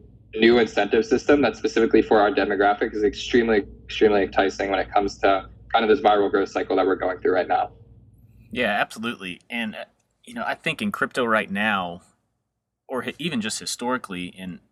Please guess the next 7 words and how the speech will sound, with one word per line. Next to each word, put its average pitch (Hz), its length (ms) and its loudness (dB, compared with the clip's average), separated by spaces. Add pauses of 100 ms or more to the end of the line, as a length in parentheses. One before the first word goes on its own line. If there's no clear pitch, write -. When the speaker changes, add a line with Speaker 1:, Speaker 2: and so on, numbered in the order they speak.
(300)
Speaker 2:
it's - 340 -14
been 220 220 -4
pretty 131 260 -4
heavy 107 600 -4 (200)
tech - 460 -6 (220)
and 98 320 -6
finance, 110 840 -4